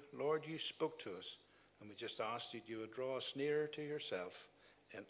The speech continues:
uh, in this service and in the day that lies ahead. For we ask it all in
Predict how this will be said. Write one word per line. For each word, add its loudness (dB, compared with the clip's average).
uh, -6
in -4
this -2
service 6
and -2
in -6
the -4
day 2
that 0
lies 2
ahead. -4
For 8
we 8
ask 6
it 6
all 4
in -4